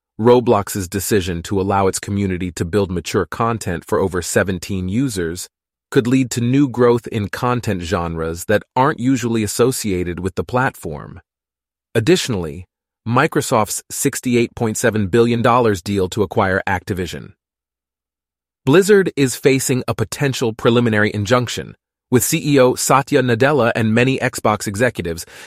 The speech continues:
set to appear in court this week to defend against the injunction.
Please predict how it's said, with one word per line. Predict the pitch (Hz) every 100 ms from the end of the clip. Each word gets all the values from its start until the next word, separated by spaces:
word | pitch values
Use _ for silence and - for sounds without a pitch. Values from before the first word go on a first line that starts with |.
| -
set | - 156 -
to | 151
appear | 120 - 127
in | 123
court | 117 123 113
this | 110 -
week | 101 104 -
to | 110
defend | 110 - 110 110 -
against | 113 104 98 -
the | 98
injunction. | 92 95 87 - 73 -